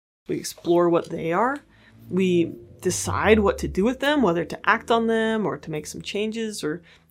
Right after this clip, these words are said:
you know, just accept them as, as a beautiful part of life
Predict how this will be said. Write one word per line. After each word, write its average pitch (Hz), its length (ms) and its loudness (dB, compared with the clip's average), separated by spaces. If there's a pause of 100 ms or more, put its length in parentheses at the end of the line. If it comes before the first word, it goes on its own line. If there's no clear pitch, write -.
you 302 80 -8
know, 208 160 2
just 214 220 -6
accept - 480 -2
them 160 300 -4 (380)
as, 190 220 -4
as 175 180 -6
a 180 60 0
beautiful 214 480 -2
part 165 320 -4
of 151 160 -12
life 143 480 -6